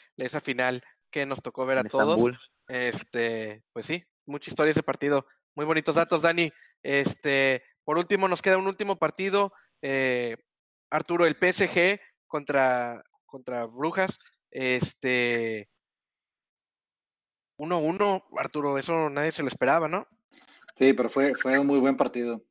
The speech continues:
Speaker 3: Eh, pudimos ver, este, el debut en Champions de, del, del tridente de miedo.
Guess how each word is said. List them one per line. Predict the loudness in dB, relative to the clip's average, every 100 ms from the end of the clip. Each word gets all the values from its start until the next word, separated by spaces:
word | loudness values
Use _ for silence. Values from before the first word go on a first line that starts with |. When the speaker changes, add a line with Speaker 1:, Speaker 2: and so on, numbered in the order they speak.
| -14
Speaker 3:
Eh, | -10 -10 -14 _
pudimos | -6 -4 -2
ver, | -2 -2 -6 _
este, | -14 -10 -6 -4
el | -2 -2
debut | -2 0
en | 0
Champions | 0 -2 0 -2 -2
de, | -6 -6
del, | -8 -8 -6 -6 -8 -4
del | -4
tridente | 0 0 0 2 2
de | 2
miedo. | 2 0 0